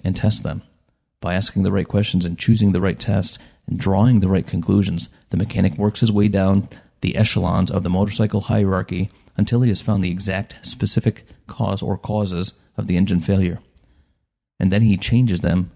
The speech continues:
so that they no longer cause the failure. An untrained observer will only see physical labor and often get the idea that physical labor is mainly what the mechanic does. Actually,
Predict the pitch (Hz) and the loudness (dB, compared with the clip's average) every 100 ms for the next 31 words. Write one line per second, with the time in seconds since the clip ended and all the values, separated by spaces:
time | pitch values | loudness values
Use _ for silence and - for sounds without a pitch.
0 | _ - 90 90 87 95 123 120 107 101 | _ -4 -4 -2 0 2 4 4 4 2
1 | - 98 98 - - - 78 - - _ | 0 0 0 -2 -8 -8 -6 -8 -12 _
2 | _ _ _ - 104 - 110 117 - 120 | _ _ _ -2 0 2 4 2 4 4
3 | 113 101 101 98 92 92 104 92 107 139 | 4 2 0 0 0 0 0 0 2 2
4 | 123 123 113 113 107 117 110 98 98 95 | 0 2 2 2 2 2 2 0 0 -2
5 | - _ _ - - 113 - 104 92 101 | -4 _ _ -8 -4 -4 0 0 0 -2
6 | 95 90 101 107 95 87 - 107 - 101 | -4 -2 -2 -2 -2 -6 -4 -4 -2 0
7 | 104 98 87 90 95 113 123 101 95 - | 0 0 -4 -4 -2 0 2 0 -4 -10
8 | _ - 98 - 90 - - 92 85 92 | _ -8 -6 -6 -10 -8 -6 -8 -6 -6
9 | 87 - - _ _ _ _ - - - | -6 -8 -16 _ _ _ _ -12 -10 -8
10 | 101 95 | -4 -4